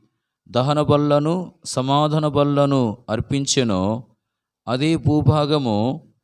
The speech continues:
దేవుడు తన మందిర నిర్మాణమునకై కోరుకొని ఉన్నాడని దావీదు గ్రహించెను. ఆరంభములోనే ఆ స్థలములో తనకు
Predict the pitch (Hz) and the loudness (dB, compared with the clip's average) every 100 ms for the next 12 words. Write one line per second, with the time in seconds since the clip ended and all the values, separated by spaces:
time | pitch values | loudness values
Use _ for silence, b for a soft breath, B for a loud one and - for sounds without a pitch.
0 | _ _ _ 90 123 151 156 156 151 143 | _ _ _ -6 0 2 2 2 2 0
1 | 113 - - 135 135 127 139 151 139 135 | 0 -4 -2 0 0 -2 -2 -2 -2 -2
2 | 143 151 156 151 151 147 110 104 131 131 | -2 -2 0 -2 -4 -2 0 0 -2 -6
3 | _ _ _ _ _ - 147 160 165 151 | _ _ _ _ _ -2 0 0 0 0
4 | 143 135 139 143 147 139 139 120 98 - | 0 0 2 2 2 2 0 -2 -6 -14
5 | _ 98 117 123 127 127 123 107 101 101 | _ -6 0 0 0 -2 -2 -2 -2 -2
6 | 95 - 85 85 80 _ _ _ _ _ | -4 -6 -6 -6 -8 _ _ _ _ _
7 | _ _ - 120 147 165 160 160 156 151 | _ _ -8 -2 0 0 0 -2 0 2
8 | 156 139 107 113 139 - _ _ _ _ | 2 0 -2 -2 -6 -12 _ _ _ _
9 | 117 131 139 - 139 151 151 151 139 101 | -4 -4 -2 -2 0 0 2 2 2 0
10 | 95 - _ _ 135 139 143 123 104 120 | -4 -20 _ _ -4 -4 -4 -2 0 0
11 | 131 - | -2 -10